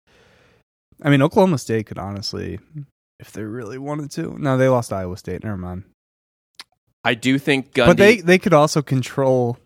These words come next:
Speaker 1: their destiny to the Big twelve championship. <laughs>
Speaker 2: That's so fucking funny.
Speaker 1: 'Cause they got, well, they're playing West Virginia at West Virginia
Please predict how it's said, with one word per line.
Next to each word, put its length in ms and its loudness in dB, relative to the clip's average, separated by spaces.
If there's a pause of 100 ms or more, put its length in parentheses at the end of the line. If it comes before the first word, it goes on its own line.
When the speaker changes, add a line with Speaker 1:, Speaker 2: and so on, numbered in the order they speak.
(240)
Speaker 1:
their 180 2
destiny 460 -2
to 160 -6
the 240 -6 (920)
Big 140 -6
twelve 180 -8
championship. 520 -12 (440)
<laughs> 460 -20
Speaker 2:
That's 200 -18
so 280 -12
fucking 320 -18
funny. 340 -16 (160)
Speaker 1:
'Cause 100 -14
they 80 -4
got, 200 -4 (160)
well, 140 2
they're 180 0
playing 260 -2
West 140 -4
Virginia 380 -6
at 80 -6
West 160 -10
Virginia 440 -8